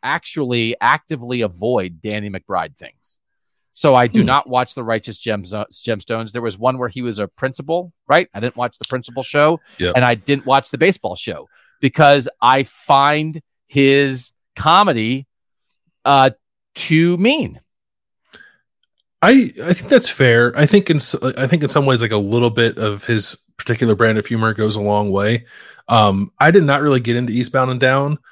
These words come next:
Speaker 2: I did not watch Vice Principals, although I do love Walton Goggins, who is, like, his co-star on that show and is also in, in Righteous Gemstones, plays Uncle Baby Billy. He's hilarious. Um, was on Justified, which is my favorite show of all time.
Speaker 1: I watched
Speaker 2: They
Speaker 1: a Walton, uh, Walton Goggins show where he was a, a dad and his wife died and he was going on dates.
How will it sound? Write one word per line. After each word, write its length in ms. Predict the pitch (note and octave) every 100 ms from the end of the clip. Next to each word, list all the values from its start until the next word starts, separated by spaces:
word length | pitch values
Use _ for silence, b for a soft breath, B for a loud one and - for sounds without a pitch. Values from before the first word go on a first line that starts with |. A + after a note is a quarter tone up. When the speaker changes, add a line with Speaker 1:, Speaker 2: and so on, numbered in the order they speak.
| b b b
Speaker 2:
I 40 |
did 140 | A#2 G#2+
not 220 | A2 A2+
watch 200 | A2 -
Vice 200 | G#2+ G2
Principals, 680 | - F#2+ G2 F#2 F2+ - - -
although 220 | B2 C3
I 80 | A#2+
do 460 | A#2 C3 A2+ G2 - _ _ _ _
love 280 | G2+ A2+ F#2
Walton 280 | G2+ - F#2+
Goggins, 440 | F2+ F#2 G2 G#2+
who 100 | F#2+
is, 200 | F2 -
like, 120 | F2+
his 100 | F#2
co-star 320 | - F#2 -
on 80 | F#2+
that 120 | F#2
show 160 | - G2+
and 80 | F2
is 100 | F2
also 380 | F2 - F2 E2+
in, 120 | E2
in 100 | F#2+
Righteous 280 | F2+ F2+ F2+ -
Gemstones, 500 | F2+ - F#2+ F#2+ -
plays 220 | E2+ E2
Uncle 200 | F2+ F2
Baby 220 | F2+ E2+
Billy. 260 | D#2 F2+ F2
He's 120 | D#2+
hilarious. 420 | F2 F#2 G#2 A2+ - B B B B
Um, 200 | - F#2
was 120 | E2+ G#2
on 120 | F#2+
Justified, 400 | G2+ - - G2+
which 140 | F#2+
is 80 | F2+
my 80 | E2
favorite 240 | F2 D2+
show 120 | -
of 80 | E2+
all 100 | D#2
time. 280 | - F2+ G2+ _ _ _ _ _ _ b
Speaker 1:
I 100 | -
watched 240 | F3+ C4 G#3
Speaker 2:
They 40 |
Speaker 1:
a 40 | F3+
Walton, 340 | F#3 F#3+ E3+ -
uh, 180 | D#3+ C#3+
Walton 240 | D#3 D#3+
Goggins 380 | C#3 D3+ D#3 B2+
show 220 | - C#3
where 180 | A#2+ A#2+
he 160 | A2 C3
was 200 | B2+ G#2+
a, 160 | G#2+ -
a 60 |
dad 320 | G#2+ B2+ B2+ A#2+
and 80 |
his 140 | G#2+ F2+
wife 220 | G#2+ G#2+
died 200 | A2 F#2
and 80 | F#2
he 60 |
was 80 | G2+
going 180 | G2 G2+
on 140 | F#2
dates. 440 | D#2+ E2 - -